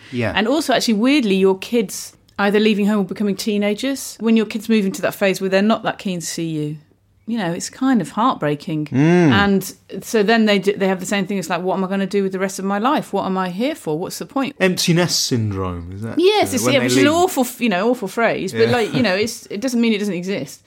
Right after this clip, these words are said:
Speaker 2: And then there was a whole other factor, which I hadn't really realised until I started thinking about it.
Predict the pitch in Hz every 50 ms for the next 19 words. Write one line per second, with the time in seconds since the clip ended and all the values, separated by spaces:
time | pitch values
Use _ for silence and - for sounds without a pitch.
0 | _ - 233 233 262 262 254 254 240 254 247 240 - 294 294 294 277 285 285 302
1 | - - - - - - - - 180 170 165 175 - - - - - - - 208
2 | 202 220 240 220 185 - 185 202 202 196 196 185 202 214 208 190 180 175 175 185
3 | - 202 175 175 - - 180 - 165 - 208 190 180 180 170 160 151 160 160 -
4 | - - -